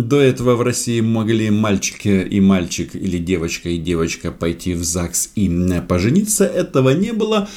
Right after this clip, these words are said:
но это такая, м, политическая, м, декларация. Но сейчас они пошли значительно дальше. Они, а, начинают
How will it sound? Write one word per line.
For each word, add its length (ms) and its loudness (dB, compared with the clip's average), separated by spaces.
но 180 4
это 320 0
такая, 360 -2
м, 240 2
политическая, 960 0
м, 260 4
декларация. 840 -4
Но 340 2
сейчас 640 -2
они 380 -4
пошли 560 -4
значительно 1120 0
дальше. 800 2
Они, 500 2
а, 200 0
начинают 580 0